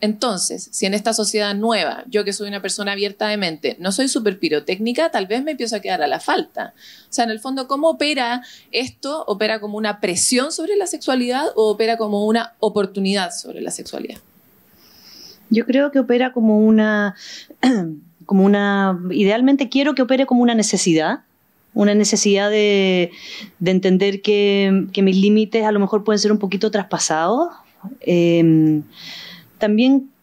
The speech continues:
Speaker 2: a ver, el goce. También creo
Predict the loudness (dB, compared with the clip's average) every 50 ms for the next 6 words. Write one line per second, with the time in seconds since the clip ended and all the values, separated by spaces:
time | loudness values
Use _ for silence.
0 | _ _ _ _ _ _ _ _ _ -6 -4 -2 0 0 0 0 -2 -4 -6 -6
1 | -2 -2 0 0 0 0 0 0 -2 -4 -6 -8 -14 -20 _ _ _ _ _ _
2 | _ -2 0 2 4 2 2 2 2 0 2 2 2 2 2 0 -2 -6